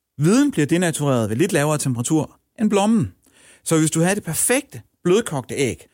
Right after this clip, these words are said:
så lægger du den ved lige begyndelsen af halvfjerdserne temperaturen. Sørger du for at holde den, så bliver din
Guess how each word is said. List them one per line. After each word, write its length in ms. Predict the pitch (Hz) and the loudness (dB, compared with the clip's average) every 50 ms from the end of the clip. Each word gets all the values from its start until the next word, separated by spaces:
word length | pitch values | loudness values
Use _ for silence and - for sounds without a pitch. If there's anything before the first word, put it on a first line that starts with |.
| _ _ _ | _ _ _
så 140 | - - 240 | -8 -6 -4
lægger 300 | 202 214 214 214 208 175 | -2 0 0 0 0 0
du 100 | 147 135 | 0 0
den 200 | 123 139 135 127 | 0 0 2 2
ved 300 | 127 123 120 117 113 110 110 - _ _ _ _ - | 2 2 2 2 0 -2 -4 -8 _ _ _ _ -2
lige 160 | 151 156 151 | 0 0 2
begyndelsen 340 | 131 123 127 120 110 - 120 | 2 2 2 0 0 -2 -4
af 20 | |
halvfjerdserne 500 | 107 107 123 156 151 170 165 165 143 139 | -2 0 0 0 0 0 0 -2 -2 -2
temperaturen. 480 | 135 139 139 139 131 131 151 139 123 - - _ _ _ _ _ - | -2 -2 -2 -2 -2 -2 -2 -2 -2 -2 -6 _ _ _ _ _ -4
Sørger 160 | - 226 220 | 0 0 0
du 60 | 202 | 0
for 100 | 160 156 | 0 -2
at 60 | 139 131 | -2 0
holde 220 | 165 190 226 220 | 0 0 0 0
den, 220 | 190 180 170 - | 0 -2 -4 -6
så 160 | - - 190 170 | -6 -6 -6 -4
bliver 260 | 180 160 151 127 107 | 0 0 0 0 0
din 200 | - - 67 | -4 -8 -14